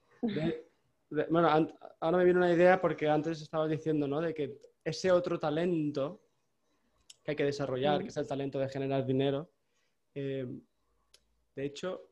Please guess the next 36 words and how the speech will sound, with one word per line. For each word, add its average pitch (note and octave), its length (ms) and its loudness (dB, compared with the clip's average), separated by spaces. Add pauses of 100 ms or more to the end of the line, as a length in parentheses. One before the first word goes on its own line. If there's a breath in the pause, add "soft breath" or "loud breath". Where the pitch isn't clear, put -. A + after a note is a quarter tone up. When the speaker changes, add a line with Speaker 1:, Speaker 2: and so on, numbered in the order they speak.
(840)
Speaker 1:
lo C3 140 -4
voy C3+ 100 0
a D3 80 -2
confesar, D#3 560 -2
pero, B2+ 300 -2
eh, B2+ 680 -6
tenía C#3 220 4
un D#3+ 100 4
nombre, D#3 420 6
bueno, D3 240 4
te-, C#3+ 120 2
tengo D3 260 4
un D#3 60 8
nombre D#3 220 6
pensado D3 580 2 (160)
para B2+ 160 2
un B2+ 80 0
proyecto C3 840 2 (720)
que, C#3+ 160 4
digamos, D3 400 6
ayude D#3+ 340 12
a D3 100 10
eso, C#3+ 360 2 (240)
a, C#3+ 60 0 (200)
a, B2 200 -2 (100)
a, - 60 -16 (500 soft breath)
Speaker 2:
Ajá. C3 540 0
Speaker 1:
a D3+ 60 2
desarrollar D3+ 420 4
ese D#3+ 180 4
otro D#3 220 4
talento E3 520 4
que, C#3+ 240 0
que C#3 120 -4
precisamente, D#3+ 540 6
pues, D#3+ 300 -2